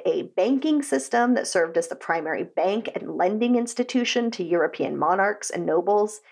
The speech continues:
and had a sizable fleet of ships with which to explore the world. They also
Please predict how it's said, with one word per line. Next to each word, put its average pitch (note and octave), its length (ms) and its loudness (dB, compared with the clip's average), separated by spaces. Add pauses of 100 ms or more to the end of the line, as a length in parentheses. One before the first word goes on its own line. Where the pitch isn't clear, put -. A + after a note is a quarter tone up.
(280)
and A3+ 140 0
had A#3+ 180 2
a C4+ 160 0
sizable B3+ 800 0
fleet E3+ 440 -6
of - 140 -2
ships - 480 -2
with A3 160 -2
which - 280 -2
to C4+ 260 0
explore A#3+ 480 0
the D#3+ 100 0
world. - 380 0 (800)
They D#4 120 0
also F#4+ 240 2